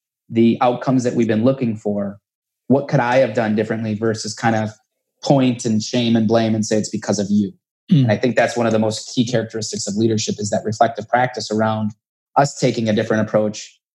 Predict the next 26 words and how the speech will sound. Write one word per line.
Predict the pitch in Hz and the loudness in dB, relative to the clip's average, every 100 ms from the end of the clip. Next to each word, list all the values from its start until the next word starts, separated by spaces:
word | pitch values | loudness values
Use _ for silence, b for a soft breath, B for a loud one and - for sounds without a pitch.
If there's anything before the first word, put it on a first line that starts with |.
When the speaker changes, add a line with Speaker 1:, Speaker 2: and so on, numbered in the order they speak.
| _ | _
Speaker 1:
to | 110 | 0
better | 113 104 | 2 0
support | - 104 107 107 | -4 -2 -2 -2
those | 107 107 | -4 -6
that | 95 | -8
we're | 101 | -10
serving. | - 98 73 - _ _ _ _ | -8 -8 -8 -14 _ _ _ _
Speaker 2:
Well, | 170 147 | 0 0
Principal | - 185 175 175 | 0 0 2 2
Matters | 160 151 143 | 2 0 0
listeners, | 156 156 151 143 | 0 2 2 2
I | 151 | 2
wanna | 147 147 135 - | 0 0 -2 -4
highly | - 160 165 170 | -2 0 0 2
recommend | 156 139 143 139 147 139 | 0 0 -2 0 0 0
to | 139 | 0
you | 131 131 | 0 0
to | 123 131 | 0 -2
check | - 170 170 | 0 -2 0
out | 156 147 | -2 -2
the | 135 | 0
resources | 139 151 - 139 127 147 131 131 139 | 0 0 0 -2 0 0 0 -2 -2
that | 135 135 | -2 -2
Garth | 156 170 160 | 0 0 0
Larson | 147 156 - 156 139 143 _ - | 2 2 2 2 2 0 _ -4
provides | 156 143 143 147 139 - | 0 2 2 2 0 -2